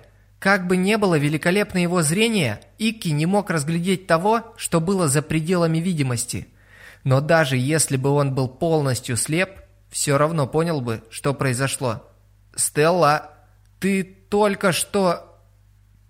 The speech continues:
Прояснить ситуацию он не успел. Стелла мигом вылетела из ванной с красным как рак лицом.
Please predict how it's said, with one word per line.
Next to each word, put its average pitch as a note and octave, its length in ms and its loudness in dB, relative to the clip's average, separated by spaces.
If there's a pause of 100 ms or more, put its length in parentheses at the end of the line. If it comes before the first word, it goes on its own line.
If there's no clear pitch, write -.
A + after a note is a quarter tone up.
Прояснить C3+ 520 -2
ситуацию C3 760 -2
он C#3+ 200 -4
не D3 100 -4
успел. A#2 560 -6 (500)
Стелла D#3+ 640 0
мигом D#3 560 2
вылетела B2+ 440 0
из A#2 200 -2
ванной C#3 540 0
с - 120 -6
красным D3 520 0
как A2+ 200 -10
рак C#3 220 0
лицом. A#2+ 480 -4